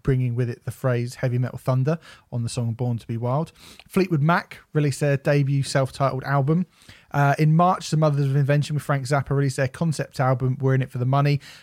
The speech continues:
which was a, a mocking and satirical kind of take on Sergeant Pepper's Lonely Hearts Club Band and the Beatles in general. So, just so you know, the backlash was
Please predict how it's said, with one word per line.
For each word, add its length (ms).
which 460
was 180
a, 140
a 120
mocking 720
and 520
satirical 840
kind 300
of 120
take 420
on 300
Sergeant 400
Pepper's 400
Lonely 240
Hearts 260
Club 220
Band 400
and 180
the 60
Beatles 340
in 100
general. 440
So, 380
just 180
so 80
you 160
know, 200
the 100
backlash 560
was 400